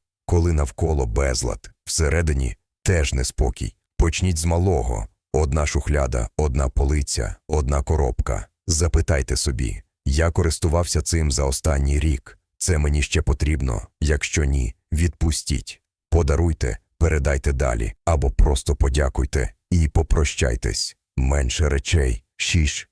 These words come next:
більше дихання. Спосіб другий. Витрачайте менше, але свідоміше.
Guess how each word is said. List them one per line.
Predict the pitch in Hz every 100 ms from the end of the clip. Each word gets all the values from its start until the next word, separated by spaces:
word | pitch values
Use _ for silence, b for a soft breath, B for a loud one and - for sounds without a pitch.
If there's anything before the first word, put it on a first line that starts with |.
| -
більше | 69 76 65 -
дихання. | 67 69 - 55 57 52 - _ _ _ _ _ _ -
Спосіб | - - 73 - 71
другий. | 67 76 62 57 - _ _
Витрачайте | - 87 - 76 95 78 90
менше, | 78 85 71 - 64 53 _ -
але | 73 71 69
свідоміше. | - 78 65 78 65 - - 50